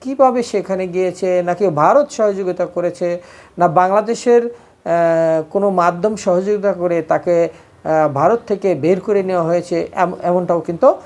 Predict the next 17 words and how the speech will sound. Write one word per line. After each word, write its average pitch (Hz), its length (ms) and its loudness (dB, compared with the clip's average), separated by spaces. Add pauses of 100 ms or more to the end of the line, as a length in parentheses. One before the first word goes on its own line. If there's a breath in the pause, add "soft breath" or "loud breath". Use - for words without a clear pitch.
(240 loud breath)
সেখানে 226 380 -2
বলা 196 220 4
হচ্ছে 156 300 -4
না। 113 160 -10 (380 soft breath)
তবে 269 200 6
ঠিক 320 280 -2 (100)
কবে 233 260 4
নাগাদ 285 300 0
শেখ 247 300 -6
হাসিনা 226 440 -4
আরব 196 320 0
আমিরাতে 202 520 0
পৌঁছেছেন 202 680 -4 (320 loud breath)
অথবা 247 360 4
তিনি 247 220 -4
সত্যিই 247 600 -2
যে 214 240 2